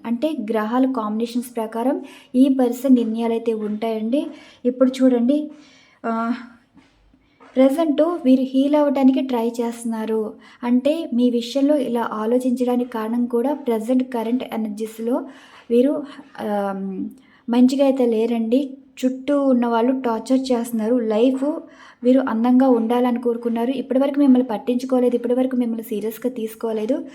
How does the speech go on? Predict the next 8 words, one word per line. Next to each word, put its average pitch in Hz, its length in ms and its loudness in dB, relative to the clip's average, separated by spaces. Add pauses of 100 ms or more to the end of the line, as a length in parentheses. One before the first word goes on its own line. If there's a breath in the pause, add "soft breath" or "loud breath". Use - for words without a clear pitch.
(260 loud breath)
కానీ 285 160 2
కొన్ని 254 240 0
మాటలు 226 460 -2
వీరికి, 233 720 -4 (440 loud breath)
ఆ, 214 300 -2
నచ్చట్లేదండి. 254 1040 2 (120)
మాటలు 240 440 0
ఎన్నాళ్ళు 240 600 0